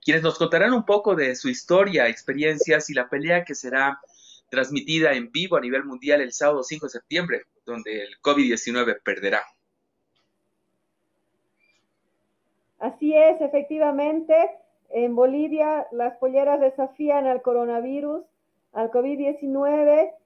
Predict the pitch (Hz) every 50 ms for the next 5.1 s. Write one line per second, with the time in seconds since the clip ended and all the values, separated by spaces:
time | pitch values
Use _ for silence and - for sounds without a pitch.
0 | _ _ _ _ _ _ - 208 220 226 226 226 233 247 269 359 - 339 294 285
1 | - 359 320 330 359 359 349 302 269 262 269 285 285 254 254 254 254 254 254 254
2 | 247 254 262 269 269 311 302 285 240 233 226 226 226 247 269 277 277 277 269 277
3 | 277 285 - _ _ _ _ _ _ 247 285 311 302 339 294 294 - 320 294 294
4 | 294 285 269 269 262 254 - 254 254 - 240 240 240 247 233 226 233 240 247 277
5 | -